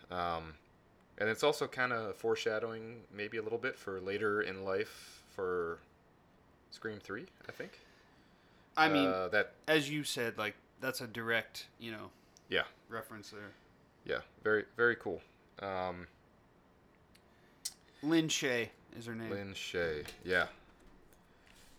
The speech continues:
Speaker 1: The other, uh, scene that's obviously very, very, very famous and very well known is the,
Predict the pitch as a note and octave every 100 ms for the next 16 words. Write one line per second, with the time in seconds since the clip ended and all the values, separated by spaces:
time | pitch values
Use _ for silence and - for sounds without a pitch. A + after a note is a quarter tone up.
0 | - A#2+ A#2+ A#2+ A#2 C#3 D3+ C#3+ C#3 A2
1 | G#2+ G2+ G2 F#2 F2+ - - - - -
2 | - - A2+ G2+ F#2 - - F#2 F2 -
3 | - F2+ F2 - F#2 F2 F2 E2 E2+ E2
4 | D#2 - - - G2 F2+ - E2+ E2 D#2+
5 | - E2 E2 E2 D#2+ D#2 D#2+ D#2 D#2+ D#2
6 | D#2 - D#2+ D2